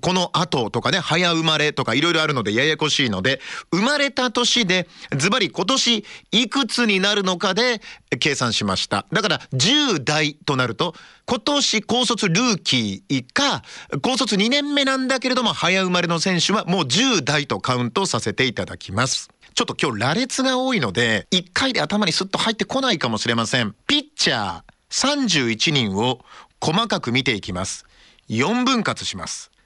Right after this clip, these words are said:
先発右、先発左、リリーフ右、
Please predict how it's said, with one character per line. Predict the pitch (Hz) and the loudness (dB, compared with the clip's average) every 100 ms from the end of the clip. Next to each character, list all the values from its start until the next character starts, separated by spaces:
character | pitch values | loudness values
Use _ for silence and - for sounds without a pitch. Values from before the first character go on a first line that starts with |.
| - | -10
先 | - 185 240 247 226 | -2 0 2 0 -2
発 | 202 190 - | -2 -2 -2
右、 | 143 127 131 143 156 _ _ _ _ - | 0 2 2 2 -2 _ _ _ _ -10
先 | - - 170 220 202 | -6 0 0 0 -2
発 | 165 160 143 | -2 -2 -2
左、 | 120 - 117 135 131 - _ _ _ _ - | -2 -2 0 0 0 -4 _ _ _ _ -8
リ | 113 143 | 0 2
リ | 180 254 196 | 4 2 2
ー | |
フ | - 113 95 | -2 -4 -4
右、 | 101 117 135 151 | -2 0 0 -2